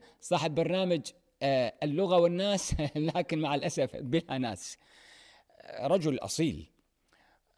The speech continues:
آه، فالرجل، آه، ألف الكتاب، ودار الفكر، آه، أخونا سالم، آه،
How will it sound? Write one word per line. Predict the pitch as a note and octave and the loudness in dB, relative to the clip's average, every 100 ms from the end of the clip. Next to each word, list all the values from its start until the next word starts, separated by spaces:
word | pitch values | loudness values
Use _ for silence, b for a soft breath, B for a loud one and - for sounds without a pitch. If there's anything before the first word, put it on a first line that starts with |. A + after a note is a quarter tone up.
| _ _ - | _ _ -4
آه، | F2 E2 | -4 -4
فالرجل، | - G#2+ A#2 A2+ D#3+ D3 B2+ G#2 | -6 -6 -4 -2 -2 0 0 -2
آه، | F2+ E2+ - _ _ _ _ _ _ _ - A2 D#3 | -4 -8 -14 _ _ _ _ _ _ _ -12 -6 -4
ألف | C3+ A#2+ | -2 -4
الكتاب، | A#2+ C#3 G3 A3+ - b b b - | -6 -2 -2 -2 -6 b b b -12
ودار | B2 C3 F3+ C#4+ | -6 -2 4 6
الفكر، | D4 C4+ C#4 F#3 F3+ - _ _ _ _ _ _ _ _ _ _ - | 4 2 -2 -2 -4 -10 _ _ _ _ _ _ _ _ _ _ -6
آه، | A2 | -4
أخونا | A2 D3 C3 A#2+ | -2 0 0 0
سالم، | C#3 C3 A#2 G#2+ | 0 0 2 -2
آه، | F#2+ E2 D#2+ D#2 D#2+ E2 D#2 - | -4 -8 -10 -16 -20 -20 -20 -20